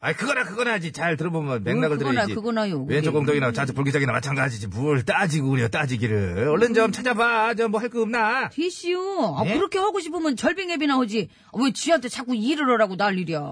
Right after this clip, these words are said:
Speaker 1: 나?
Speaker 2: 어이구.
Speaker 1: 나는 하고 있잖아.
Speaker 2: 절빙앱이가 뭔 일을 해요?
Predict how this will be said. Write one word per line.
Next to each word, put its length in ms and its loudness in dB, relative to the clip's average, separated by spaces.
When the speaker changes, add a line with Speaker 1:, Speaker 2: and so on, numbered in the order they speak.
Speaker 1:
나? 300 2
Speaker 2:
어이구. 380 -6
Speaker 1:
나는 420 2
하고 240 -4
있잖아. 260 0
Speaker 2:
절빙앱이가 580 0
뭔 340 2
일을 180 0
해요? 300 -4